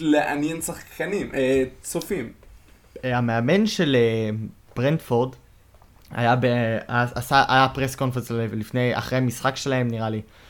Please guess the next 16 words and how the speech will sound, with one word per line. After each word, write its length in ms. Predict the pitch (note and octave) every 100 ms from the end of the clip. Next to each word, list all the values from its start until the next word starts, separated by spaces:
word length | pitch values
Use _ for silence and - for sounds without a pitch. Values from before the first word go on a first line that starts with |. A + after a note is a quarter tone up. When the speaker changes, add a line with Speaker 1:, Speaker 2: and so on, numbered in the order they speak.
| - - - -
Speaker 2:
אה, 280 | A2 G#2+ G#2+
ב-, 280 | A2 G#2+ G#2+
בשבוע 460 | G#2+ - A#2 A2+ B2
הזה, 320 | A#2+ A2 A#2+ A#2 - - - -
והוא 160 | A#2 B2+
בא 180 | B2+ D#3+
ואמר, 400 | D#3 C#3+ D3 D3+ C3+
אה, 320 | B2 A#2 A2+
"זה 400 | G#2+ A2+ A2 A2 G#2+
כאילו 240 | G#2+ A2
אחלה 240 | A#2+ B2+
למנצ'סטר 560 | A2+ G#2+ A2+ A#2+ A#2+ -
יונייטד", 460 | A2+ B2 D#3+ G3 G3+ - -
אבל 240 | A#2 B2
הוא 140 | B2+ B2
לא, 460 | B2+ D3+ E3 -